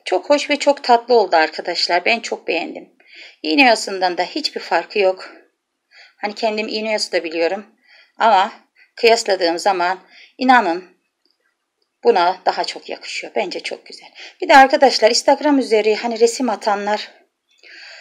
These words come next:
format atınca telefondan bütün şeyler siliniyor biliyorsunuz. Facebook, Instagram.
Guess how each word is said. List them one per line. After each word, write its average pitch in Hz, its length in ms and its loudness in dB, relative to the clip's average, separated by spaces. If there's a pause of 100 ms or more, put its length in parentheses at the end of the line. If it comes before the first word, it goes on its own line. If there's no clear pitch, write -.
(160)
format 269 400 4
atınca 262 360 0
telefondan 214 720 -4
bütün 233 220 -8
şeyler 208 340 0
siliniyor 208 460 -6
biliyorsunuz. 170 500 -6
Facebook, - 460 -6
Instagram. 175 560 -4